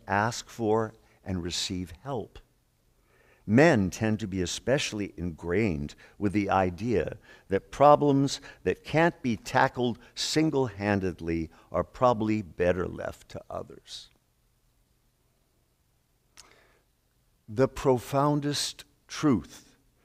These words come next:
that has been granted to me these last years, while living, while dying,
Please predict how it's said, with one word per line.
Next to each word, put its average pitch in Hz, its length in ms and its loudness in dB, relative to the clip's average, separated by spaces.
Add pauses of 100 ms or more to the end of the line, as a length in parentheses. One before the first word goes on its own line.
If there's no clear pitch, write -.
(320)
that 113 140 6
has 107 180 2
been 98 240 2
granted 120 560 2
to 123 100 -4
me 95 300 0
these 87 340 -6
last 98 460 0
years, 85 640 -8 (240)
while 95 220 4
living, 107 420 0
while 92 260 0
dying, 78 560 -2